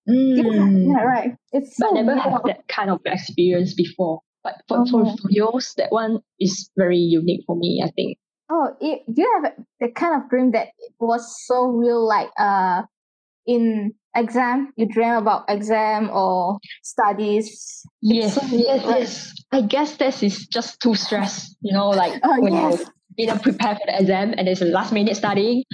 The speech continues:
Speaker 2: and then until you fall asleep and then you dream of the, oh, the exam topic.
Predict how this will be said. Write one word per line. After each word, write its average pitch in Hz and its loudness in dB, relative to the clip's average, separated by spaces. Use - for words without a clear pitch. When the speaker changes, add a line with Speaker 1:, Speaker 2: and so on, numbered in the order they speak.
Speaker 2:
and 214 -2
then 202 -2
until 196 2
you 185 4
fall 190 0
asleep 196 2
and 196 2
then 185 4
you 180 2
dream 208 0
of 190 -2
the, 190 -2
oh, 247 2
the 190 -2
exam 220 0
topic. - -6